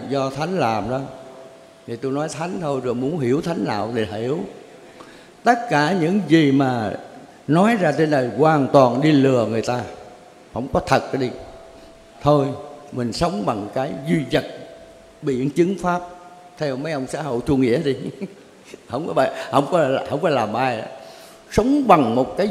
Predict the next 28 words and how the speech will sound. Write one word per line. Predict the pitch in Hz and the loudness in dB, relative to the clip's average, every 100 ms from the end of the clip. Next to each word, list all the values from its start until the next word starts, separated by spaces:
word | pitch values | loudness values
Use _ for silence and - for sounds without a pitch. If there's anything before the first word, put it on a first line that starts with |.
| 180 | -2
duy | 202 | -2
vật | 147 - | -2 -2
biện | 143 156 | -2 -2
chứng | 175 | -2
pháp, | - - - | -4 -6 -16
không | - 208 180 | 2 4 4
khi | - 196 | 0 2
nào | 135 | 2
bị | 127 120 | 2 4
lừa. | 135 107 90 - - - - | 4 2 -2 -12 -16 -20 -4
Tôi | - - - | -2 -2 -2
bảo | 120 120 165 | -4 -2 0
đảm | 123 139 | 0 0
như | 165 | -2
vậy | 113 107 | -2 -4
một | 117 - | -6 -2
trăm | 151 131 | -2 0
phần | 117 95 | -4 -4
trăm. | 104 92 - - - - - - - | -6 -6 -16 -20 -20 -20 -20 -20 -8
Nghe | 139 | -4
không? | 151 104 | -2 -2
Còn | 120 113 | -4 -4
mình | 110 107 | -4 -6
sống | 151 160 208 | -6 -6 -4
theo | 165 | -4
cái | - 170 | -4 2
tư | - 190 170 | 6 6 4
tưởng | 151 127 131 | 2 0 0